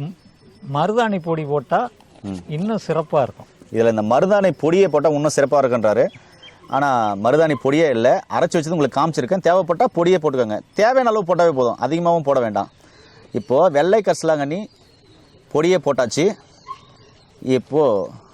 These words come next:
Speaker 2: எல்லாத்தையும் ஒண்ணா கலக்க போறோங்க. அவ்வளவுதாங்க. இயற்கையான ஹேர் டை ரெடி ஆக போகுது. இது லைவாவே உங்களுக்கு நான் செஞ்சு காமிக்க போறேன். அவ்வளவுதாங்க. இது மாயம் இல்ல, மந்திரம் இல்ல, தந்திரம் இல்ல, ஒண்ணுமே இல்லைங்க.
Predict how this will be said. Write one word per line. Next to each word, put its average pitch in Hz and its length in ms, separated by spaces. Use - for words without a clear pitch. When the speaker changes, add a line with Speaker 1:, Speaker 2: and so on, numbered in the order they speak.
Speaker 2:
எல்லாத்தையும் 139 420
ஒண்ணா 123 200
கலக்க 107 360
போறோங்க. 104 40
அவ்வளவுதாங்க. 101 520
இயற்கையான 151 760
ஹேர் 139 240
டை 160 220
ரெடி 117 240
ஆக 120 120
போகுது. 110 400
இது 107 300
லைவாவே 160 520
உங்களுக்கு 131 300
நான் 107 220
செஞ்சு 120 120
காமிக்க 110 300
போறேன். 113 340
அவ்வளவுதாங்க. 120 520
இது 113 580
மாயம் 156 440
இல்ல, 143 300
மந்திரம் 139 380
இல்ல, 135 220
தந்திரம் 135 380
இல்ல, 135 280
ஒண்ணுமே 143 380
இல்லைங்க. 127 300